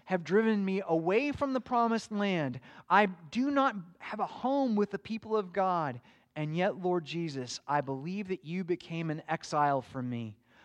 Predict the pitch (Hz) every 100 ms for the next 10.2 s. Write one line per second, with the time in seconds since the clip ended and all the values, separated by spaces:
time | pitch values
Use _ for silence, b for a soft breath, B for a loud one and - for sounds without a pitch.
0 | b 160 165 156 147 190 208 160 165 170
1 | 160 151 - 175 - - 185 170 151 147
2 | - 156 165 156 - 147 139 131 113 -
3 | - B B 175 185 190 180 160 135 180
4 | 202 175 147 143 180 240 247 - 180 139
5 | 127 127 - 147 170 165 190 233 240 -
6 | 185 165 135 131 262 185 - 185 180 170
7 | 226 254 233 214 226 220 190 160 131 -
8 | - B - 226 175 165 - 170 269 294
9 | 269 269 208 240 233 - - 202 - 147
10 | 123